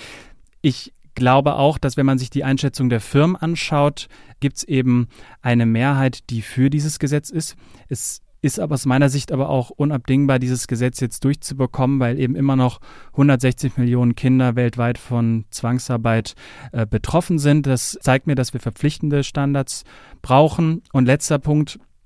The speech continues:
durch die Elektrifizierung und Digitalisierung steigt der Hunger europäischer Firmen nach Rohstoffen. Und diese Rohstoffe werden, werden weiterhin von der Welt kommen. Und deswegen ist es wichtig, dass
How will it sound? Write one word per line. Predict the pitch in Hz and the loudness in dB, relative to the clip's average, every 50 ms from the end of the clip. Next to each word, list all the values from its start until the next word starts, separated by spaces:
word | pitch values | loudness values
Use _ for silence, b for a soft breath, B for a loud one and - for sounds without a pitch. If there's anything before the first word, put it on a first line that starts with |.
| - | -2
durch | - 143 143 | 0 0 0
die | - - - | 0 0 0
Elektrifizierung | 135 131 143 - - - 143 - - 117 - - - 170 180 170 165 160 151 | 2 2 0 0 -2 -6 -4 -2 -2 -4 -4 -2 0 2 2 4 4 4 4
und | 135 127 123 - - - - - - | 2 2 0 -2 -12 -14 -14 -8 -4
Digitalisierung | 147 135 147 139 - 147 131 127 123 113 120 127 127 123 123 123 123 123 123 127 123 b b b b b b b _ _ _ - | -2 -2 -2 -2 0 0 0 0 0 0 0 0 0 2 2 2 2 2 0 -2 -4 b b b b b b b _ _ _ -16
steigt | - - - - 131 123 147 - - - - - | -12 -10 -4 0 2 2 0 0 -4 -18 -10 -4
der | 139 123 123 117 110 | -2 -2 -2 0 0
Hunger | 143 151 147 143 135 143 - | 0 0 2 2 0 0 -2
europäischer | 135 117 117 117 - - 127 131 143 - - 147 139 135 | -4 -4 -4 -4 -4 -2 -2 -2 -2 -2 -2 -2 -2 -2
Firmen | - - - - 135 139 147 151 156 160 165 143 | -4 -8 -4 -2 0 2 2 0 0 -2 -2 -2
nach | 127 123 131 127 - 131 | 0 0 0 -2 0 0
Rohstoffen. | 131 151 - - - 147 143 - 175 180 185 B B B B B B B B B B B B B B _ _ - _ _ _ - | 0 0 0 0 0 0 0 0 -2 -4 -4 B B B B B B B B B B B B B B _ _ -20 _ _ _ 0
Und | 131 131 131 131 131 131 131 - - - | 2 4 6 6 6 4 2 0 -6 -6
diese | - 123 139 131 127 131 | -2 0 0 2 2 2
Rohstoffe | 120 131 139 - - 143 131 - 131 120 | 2 2 0 0 0 -2 -2 0 0 0
werden, | 127 127 127 131 131 139 - | 2 4 4 4 2 2 2
werden | 127 127 123 120 | 0 0 2 4
weiterhin | 120 123 127 - 135 123 120 | 2 2 2 2 0 0 0
von | 131 120 | 0 0
der | 117 117 | 0 0
Welt | 110 117 120 135 - | 0 0 -2 -2 -4
kommen. | - 123 107 | -4 -4 -2
Und | 107 104 | -2 -2
deswegen | 110 - - - 120 113 117 | -4 -6 -4 -4 -4 -4 -4
ist | 107 113 | -4 -6
es | 120 - - | -8 -6 -4
wichtig, | 131 - - - 117 - - | -6 -6 -4 -8 -8 -6 -2
dass | 117 117 113 - - - | -2 -2 -2 -4 -8 -14